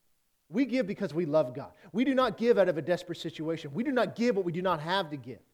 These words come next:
We give out of our overflow and our abundance. We give out of faith in God. That's the idea of paying tithes and the first fruits and all of that. We do it because we trust Him and we know that He meets our needs.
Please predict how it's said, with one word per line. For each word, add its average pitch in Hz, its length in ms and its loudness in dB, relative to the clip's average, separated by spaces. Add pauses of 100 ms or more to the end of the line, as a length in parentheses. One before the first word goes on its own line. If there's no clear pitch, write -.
(640)
We 240 180 2
give 214 320 4
out 208 140 8
of 175 60 8
our 156 100 2
overflow 196 440 2
and 170 80 0
our 151 100 2
abundance. 175 380 -2
We 170 100 -6
give 190 200 4
out 170 120 4
of 139 60 -4 (120)
faith 190 320 2 (340)
in 170 180 -2
God. 180 360 0 (320)
That's 175 160 0
the 175 100 2
idea 170 180 4
of 170 80 -2
paying 175 220 -2
tithes 175 300 -2
and 156 80 -8
the 147 60 -6
first 170 240 -2
fruits 156 200 -8
and 156 80 -8
all 156 140 -2
of 143 60 -6
that. 151 220 -2 (140)
We 196 200 -2
do 226 160 4
it 226 60 2
because 175 180 -2
we 151 80 -2
trust 190 340 0
Him 175 140 -6
and 156 100 -6
we 156 80 -4
know 170 200 0
that 151 120 -2
He 190 220 -6
meets 170 260 -2
our 147 240 0
needs. 143 480 -6